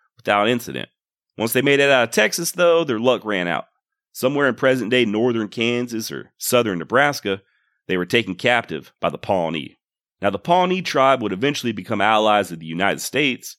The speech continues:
and even help the military fight against other tribes like the Lakota and the Cheyenne. But in eighteen eighteen or eighteen nineteen or so, they wouldn't have necessarily been so friendly to a couple of strange white guys just gallivanting through their territory.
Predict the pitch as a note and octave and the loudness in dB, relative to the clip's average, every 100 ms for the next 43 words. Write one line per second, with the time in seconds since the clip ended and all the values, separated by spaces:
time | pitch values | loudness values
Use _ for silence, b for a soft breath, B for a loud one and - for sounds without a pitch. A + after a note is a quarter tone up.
0 | - F2 F#2 F#2 G#2+ F2 F#2+ B2 A#2 A2+ | -6 -2 0 2 0 0 0 2 2 0
1 | G#2 - G2+ F#2+ F2 G2 F#2 - G2+ G2 | -2 2 0 0 0 0 0 0 2 2
2 | F#2 D#2+ - C2 A1+ A2 G#2 F#2+ F#2+ - | 2 -4 -6 -10 -8 -2 -2 0 -4 -8
3 | - - E2 E2 E2+ C#2+ - _ _ _ | -14 -4 0 2 0 -4 -8 _ _ _
4 | _ D#2+ D#2+ G2+ A#2+ A2+ G#2+ A2 B2+ - | _ -6 -2 0 -2 -4 0 2 2 -2
5 | A#2+ B2 A2 F2 A2+ - A2 G#2 B2+ B2 | -4 0 0 2 2 0 -4 0 0 -2
6 | G#2 F2 - F#2 F2 E2 _ C#2+ G2+ E3 | -4 -6 -4 -4 -4 -6 _ -8 -4 -2
7 | A#2 B2 B2+ - C3 B2 A#2 G2 A2 - | 0 2 2 2 2 2 0 -2 -2 -2
8 | E2+ - C#3+ D3 G#2 G2+ - F2 - A2+ | -4 -2 -2 -2 -2 -4 -6 -4 0 0
9 | F2+ E2+ - A2+ F2+ F#2+ G#2+ D2 F2+ F2 | 0 -6 -2 -2 0 2 2 2 2 2
10 | E2 F2 E2 - F#2 F#2 F#2+ E2 - F2+ | 0 -4 -6 0 0 2 0 0 -2 -10
11 | - - F#2+ D#2 A#1 G1+ | -8 -2 -2 -2 -8 -18